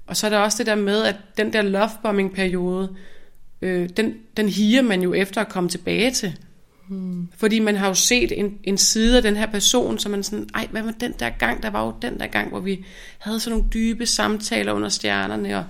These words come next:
Speaker 1: den gang, hvor du bare elskede alt ved mig." Øh, og det er jo den, det er jo den periode, man sådan, altså bare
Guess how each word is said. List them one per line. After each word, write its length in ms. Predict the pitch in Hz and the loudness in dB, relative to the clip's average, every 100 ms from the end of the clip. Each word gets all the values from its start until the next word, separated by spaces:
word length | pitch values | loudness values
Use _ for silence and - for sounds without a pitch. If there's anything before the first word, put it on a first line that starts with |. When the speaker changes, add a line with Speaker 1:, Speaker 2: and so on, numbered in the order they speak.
| - - - - | -12 -18 -8 -4
Speaker 1:
den 140 | 233 | -2
gang, 180 | 214 - | -2 -2
hvor 80 | 196 | -4
du 80 | |
bare 260 | 202 208 - | -2 -2 2
elskede 460 | 208 - - 247 220 | 2 2 0 0 2
alt 220 | 202 247 | 0 2
ved 120 | 196 | 0
mig." 180 | 202 220 220 - - - - - | 0 -2 -6 -12 -16 -14 -16 -6
Øh, 520 | 208 190 185 180 175 175 | -2 0 0 -2 -2 -4
og 180 | - 190 | -4 2
det 40 | |
er 40 | 208 | 2
jo 40 | |
den, 200 | 202 240 | 4 2
det 320 | - - - | 0 -10 -4
er 40 | 208 | -2
jo 40 | |
den 220 | 208 233 | 0 -2
periode, 520 | - 220 202 202 220 | 0 0 4 4 4
man 220 | 233 196 185 | 2 0 0
sådan, 480 | - 214 214 202 - - - - - - - - - - - | 0 0 -2 -4 -10 -20 -20 -20 -20 -20 -20 -20 -20 -20 -8
altså 200 | - 196 | -4 -2
bare 320 | 190 196 202 | 0 2 2